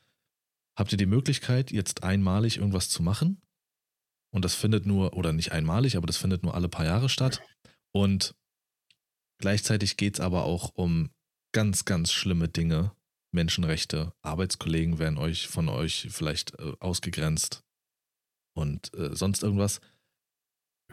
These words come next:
Und ihr hättet die Möglichkeit, euch dagegen aufzubäumen. Das zum einen und zum anderen dieses Argument einiger Spieler,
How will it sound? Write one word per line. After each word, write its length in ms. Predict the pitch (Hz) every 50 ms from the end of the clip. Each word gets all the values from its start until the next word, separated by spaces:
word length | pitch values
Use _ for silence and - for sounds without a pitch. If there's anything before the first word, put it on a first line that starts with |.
| 117 - _ - 120 113 - - - 80 - - _ _ _ _ _ _ _ _ -
Und 140 | - 117 101
ihr 100 | 104 101
hättet 220 | 113 120 - 113
die 60 | 107 95
Möglichkeit, 520 | 95 107 - - - - - 110 110 -
euch 140 | 95 - -
dagegen 380 | - 85 95 95 98 92 90
aufzubäumen. 760 | - 98 120 - - - 80 78 - 71 71 78 85 87 - _ _ _ _ _ _ _ _ _ _ _ _ _ _ _ _ _ _ -
Das 180 | - 90 - -
zum 160 | - 101 90
einen 400 | - 87 87 92 110 131 156 156 - _ _ _ _
und 120 | - 98 -
zum 160 | - 95 -
anderen 420 | 95 110 123 123 117 120 123 120
dieses 300 | 104 101 95 90 87 82
Argument 540 | - 90 82 87 80 80 87 104 127 123 -
einiger 340 | 92 87 95 98 95 87 80
Spieler, 560 | - - - - 98 107 120 123 127 127 127